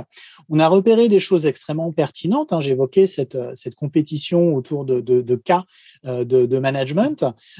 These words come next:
Euh, bah, dans ce cas-là, c'est effectivement extrêmement intéressant parce que ça permet de réunir, euh, plusieurs centaines d'étudiants,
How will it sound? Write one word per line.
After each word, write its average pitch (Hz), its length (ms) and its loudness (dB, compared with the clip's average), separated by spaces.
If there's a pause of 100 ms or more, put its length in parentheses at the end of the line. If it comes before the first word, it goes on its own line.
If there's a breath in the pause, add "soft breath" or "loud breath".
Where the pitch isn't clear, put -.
(180)
Euh, 131 280 0 (160)
bah, 156 100 4
dans 175 140 4
ce 233 120 -2
cas-là, 208 380 2
c'est 170 160 0
effectivement 185 480 -2
extrêmement 160 400 -4
intéressant 139 500 -4
parce 214 200 -2
que 190 80 0
ça 185 160 0
permet 185 320 0
de 175 80 0
réunir, 175 440 0
euh, 131 160 -2
plusieurs 151 520 -4
centaines 196 420 0
d'étudiants, 170 600 -2